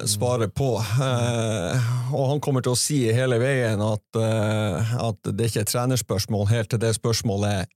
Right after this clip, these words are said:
Speaker 2: er oppe der, og til at han er, er ferdig.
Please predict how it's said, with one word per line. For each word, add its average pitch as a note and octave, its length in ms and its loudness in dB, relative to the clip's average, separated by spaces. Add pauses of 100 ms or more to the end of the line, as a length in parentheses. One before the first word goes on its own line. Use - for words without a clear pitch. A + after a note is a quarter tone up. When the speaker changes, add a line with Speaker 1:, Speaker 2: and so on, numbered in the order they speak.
Speaker 2:
er A#2 180 0 (100)
oppe A#2 320 -2
der, G2+ 320 0
og A#2 400 0
til B2 240 -2
at G2+ 160 -2
han A2+ 200 -2
er, G#2 380 -2 (120)
er A#2 120 -2
ferdig. C3+ 440 -2